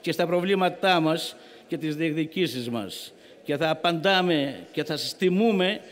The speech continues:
αναλόγως και δίκαια. Καλώ επίσης τα, όλα τα μέσα μαζικής ενημέρωσης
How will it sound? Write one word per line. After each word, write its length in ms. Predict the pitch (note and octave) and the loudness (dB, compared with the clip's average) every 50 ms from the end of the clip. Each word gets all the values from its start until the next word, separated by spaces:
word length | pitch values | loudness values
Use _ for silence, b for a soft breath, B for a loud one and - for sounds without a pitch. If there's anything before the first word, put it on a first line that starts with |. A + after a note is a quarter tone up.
| B B B B - | B B B B -4
αναλόγως 580 | C#3+ D3 D3 D#3+ D#3+ E3 F3+ F#3 F3 F3+ D#3 | -2 0 0 2 2 2 2 0 0 -2 -4
και 160 | - - F3 E3 | 0 0 0 0
δίκαια. 640 | D3+ D#3+ F#3+ F3 B2+ - C#3+ C3 A#2 G2+ F#2 D#2+ - - - - - - - B B B B B B B B B B - | 2 0 0 0 0 0 0 0 0 0 -4 -6 -10 -14 -20 -20 -20 -20 -20 B B B B B B B B B B -2
Καλώ 280 | D3 D#3+ G3 A3+ A#3+ | 0 2 4 4 4
επίσης 340 | A#3 A3 A3+ B3+ A#3+ G3 - | 4 4 2 0 -2 -2 -2
τα, 140 | A#3 A3 - | -2 -4 0
όλα 220 | G#3 A3 B3 B3 G3 | 0 2 2 2 2
τα 120 | A3 A3 | 0 2
μέσα 240 | A3+ B3 A3 A#3+ A3 | 2 2 2 2 0
μαζικής 380 | A3 G#3+ G#3 F#3 - A#3+ G3+ | 0 0 -2 -2 -4 -2 0
ενημέρωσης 960 | G#3+ G#3+ G#3+ A3 A3 A3 A3+ G#3 F#3+ E3+ C#3+ - A#2+ B2 G2+ F2+ - - - | 2 2 2 2 2 2 4 4 4 2 0 -2 -4 -6 -6 -8 -10 -10 -12